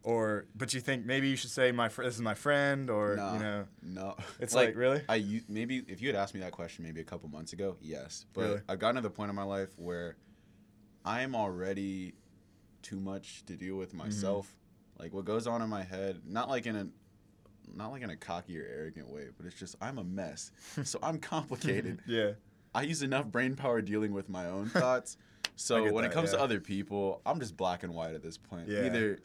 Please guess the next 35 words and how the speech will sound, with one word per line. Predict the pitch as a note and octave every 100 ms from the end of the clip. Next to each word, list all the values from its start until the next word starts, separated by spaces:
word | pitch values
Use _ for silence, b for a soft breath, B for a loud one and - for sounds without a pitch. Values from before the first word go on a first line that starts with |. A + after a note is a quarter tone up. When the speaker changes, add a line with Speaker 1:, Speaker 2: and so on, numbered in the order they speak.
| -
Speaker 2:
like, | F2+ F2 -
you | C3+
know | E3 D#3+
where | D3+
you | A#2+ G2
stand, | - C3 C3 B2+ A#2+ A#2
Speaker 1:
Yeah. | A#2 A2
Speaker 2:
or |
you | A2+
probably | - C3 B2 A2
don't | A2 A2 G#2+
have | G2+
very | F2 G#2
much | G2 G2 -
to |
stand | F#2+ G#2 F#2+ F2
on. | - A2
Speaker 1:
<laughs> |
Yeah, | G#2 G2
Speaker 2:
Like, | F#2+
Speaker 1:
true. | G2+ F#2+
Speaker 2:
that's | G#2 G#2 -
where | G2 F2
we're | D2
at. | B1+ G#1 - b b b b b
Speaker 1:
I've | B2
Speaker 2:
So, | C3+
Speaker 1:
had | C#3+
this | C#3
point | - A#2+ G2
Speaker 2:
yeah. |
Speaker 1:
sometimes | D#2 G2 G2+
where | G#2
introducing | G#2+ A2+ A2 A2+ G#2
people, | G#2 G2 F#2+